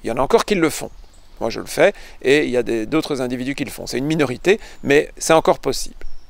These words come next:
Le problème, c'est que quand on est habitué à une nourriture qui est trop belle, trop facile,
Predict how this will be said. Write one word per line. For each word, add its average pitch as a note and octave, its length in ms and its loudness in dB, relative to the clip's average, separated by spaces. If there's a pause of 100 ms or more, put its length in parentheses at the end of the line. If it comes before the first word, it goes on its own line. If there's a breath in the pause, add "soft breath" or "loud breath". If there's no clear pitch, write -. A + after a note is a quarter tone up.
(760 loud breath)
Le F3 180 6
problème, A3 600 2
c'est - 160 -8
que F3 80 4
quand A3+ 280 2
on A3 80 4
est F3+ 200 2 (180)
habitué F#3 680 0 (380)
à C3+ 140 2
une D#3 100 -4
nourriture C#3+ 400 -4
qui - 120 -16
est - 120 -16
trop - 220 2
belle, C3+ 320 0
trop - 160 -4
facile, E3+ 560 -2